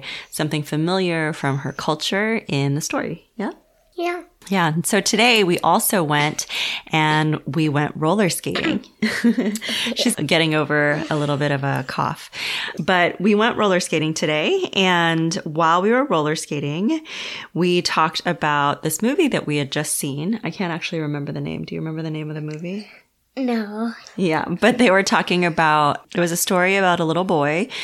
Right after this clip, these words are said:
Speaker 1: who was given up to an orphanage when he was a baby. And by the time that you meet his character, he's about twelve years old. And he's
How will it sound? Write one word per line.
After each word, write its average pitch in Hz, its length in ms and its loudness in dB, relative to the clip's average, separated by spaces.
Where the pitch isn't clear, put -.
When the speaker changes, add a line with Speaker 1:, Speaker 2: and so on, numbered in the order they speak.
Speaker 1:
who 165 680 2
was 151 480 0
given 175 240 -2
up 175 160 -2
to - 140 -2
an 156 100 0
orphanage 156 480 -2
when 165 120 -4
he 160 100 -2
was 156 160 -4
a 196 60 -2
baby. 147 560 -4
And 156 680 0
by 165 160 0
the 170 80 -2
time 170 300 0
that 165 100 0
you 156 120 0
meet 156 200 0
his 175 160 -2
character, 151 400 -2
he's 156 260 -4
about 139 380 -2
twelve 151 280 -2
years 165 220 0
old. 247 320 -2
And 160 320 0
he's 160 460 0